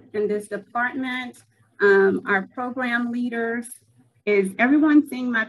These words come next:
PowerPoint? Just wanna make sure that the right screen is populating.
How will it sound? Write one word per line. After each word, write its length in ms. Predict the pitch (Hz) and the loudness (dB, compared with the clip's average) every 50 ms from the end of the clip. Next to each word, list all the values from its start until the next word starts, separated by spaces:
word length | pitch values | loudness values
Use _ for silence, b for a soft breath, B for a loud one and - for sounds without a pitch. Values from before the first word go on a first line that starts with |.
| - 233 | -4 -4
PowerPoint? 600 | 220 233 240 - - 269 269 269 311 339 - - _ _ _ _ _ _ _ _ _ _ _ _ _ _ _ _ _ _ _ _ _ _ _ _ _ _ _ _ _ _ - | -4 -4 -4 -6 -6 -4 -4 -4 -4 -6 -8 -14 _ _ _ _ _ _ _ _ _ _ _ _ _ _ _ _ _ _ _ _ _ _ _ _ _ _ _ _ _ _ -12
Just 140 | 202 - - | -12 -10 -6
wanna 160 | 208 214 208 | -6 -4 -4
make 160 | 196 190 185 - | -4 -6 -6 -8
sure 380 | - 214 202 202 190 196 190 | -8 -4 -4 -2 -2 -2 -2
that 160 | 180 175 170 | -4 -4 -8
the 80 | - 175 | -10 -10
right 280 | 175 180 170 - - - | -8 -8 -8 -8 -10 -14
screen 560 | - - - - _ 240 233 233 240 233 226 | -18 -18 -20 -14 _ -8 -6 -4 -4 -6 -6
is 80 | 226 - - _ | -10 -12 -10 _
populating. 760 | 214 220 - - 240 226 220 220 226 214 214 214 220 226 233 | -10 -10 -10 -10 -10 -8 -8 -8 -8 -8 -8 -8 -8 -8 -10